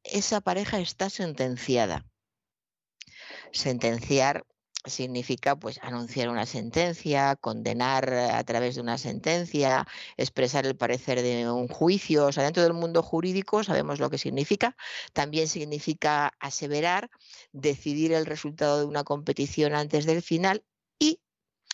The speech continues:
coloquialmente, significa destinar o pronos-, pronosticar un final generalmente funesto. Esto le gusta mucho a muchísima gente. <laughs> Pronosticar finales funestos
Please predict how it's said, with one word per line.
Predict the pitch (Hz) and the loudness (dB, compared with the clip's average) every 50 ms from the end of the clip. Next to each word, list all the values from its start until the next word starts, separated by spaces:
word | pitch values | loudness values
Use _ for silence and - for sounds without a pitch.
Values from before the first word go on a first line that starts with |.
| - - - - _ _ - | -12 -14 -18 -18 _ _ 2
coloquialmente, | - 165 160 165 165 165 - 240 247 247 247 254 262 254 262 - - 226 247 - _ - - - - - - _ | 4 6 6 6 4 2 2 0 0 0 0 -2 -4 -4 -4 -4 -4 -4 -4 -4 _ -18 -20 -18 -18 -18 -18 _
significa | - - 185 175 165 165 165 202 202 - - 220 - - - - | -8 -4 -2 0 0 0 0 0 0 2 2 2 2 0 -4 -10
destinar | - 156 151 160 165 - - - - 175 170 196 220 247 269 - - - | -8 -2 0 0 0 0 -4 -8 -6 -4 -2 0 0 0 -2 -4 -4 0
o | 196 190 | 0 0
pronos-, | - 180 175 170 170 165 165 165 - - - - - | 2 2 2 2 2 2 0 0 0 -2 -6 -6 0
pronosticar | - 165 156 156 156 160 165 160 - - - 170 165 - - 214 240 269 277 - _ _ | 4 4 6 4 4 2 -2 -4 -4 -2 0 0 0 2 2 2 2 2 0 -2 _ _
un | - 208 208 | -4 -4 -4
final | 214 - 208 202 202 220 226 220 | -2 -2 0 0 2 0 0 0
generalmente | 214 - - 160 165 165 170 180 185 180 175 185 185 190 - 180 175 | -2 0 0 2 2 4 2 2 2 0 -2 -2 -4 -2 -2 -2 -2
funesto. | - - 139 131 127 127 127 - - - - - - _ _ _ _ - - - - - - | -2 -2 -2 0 0 0 -2 -4 -6 -8 -12 -12 -12 _ _ _ _ -16 -14 -14 -14 -14 -12
Esto | - - - - - - - 180 185 - _ - | -6 -2 -2 -2 0 0 2 2 2 2 _ -2
le | 127 131 131 127 | -2 2 2 2
gusta | 135 156 160 - 156 156 | 2 2 0 -2 -2 0
mucho | 160 156 - 170 | 0 0 2 2
a | 151 | 0
muchísima | 139 131 147 139 - 143 120 110 104 | 2 2 2 2 2 2 2 2 2
gente. | - - 95 92 110 - 110 107 | 2 0 -2 -2 0 0 0 0
<laughs> | - 123 | 2 2
Pronosticar | 131 147 151 147 139 - - 175 - - - - - - 311 - | 2 4 4 2 2 2 2 0 0 2 0 0 2 0 -2 -2
finales | - 320 175 - 196 190 180 165 170 175 175 170 - | -2 -4 -4 -2 0 2 2 2 2 0 -2 -2 -4
funestos | - 180 175 175 180 185 185 - - 196 208 - - | -6 -6 -4 -2 -2 -2 -2 -2 -4 -4 -4 -4 -6